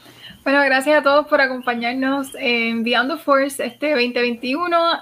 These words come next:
Eh, estamos súper contentos por todo lo que viene en veinte veintidós. Tengan un excelente año nuevo. And may the Force be with you.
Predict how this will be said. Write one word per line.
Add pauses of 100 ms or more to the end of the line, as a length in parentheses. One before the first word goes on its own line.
(140)
Eh,
estamos
súper
contentos
por
todo
lo
que
viene
en
veinte
veintidós. (100)
Tengan
un
excelente
año
nuevo.
And
may
the
Force
be
with
you.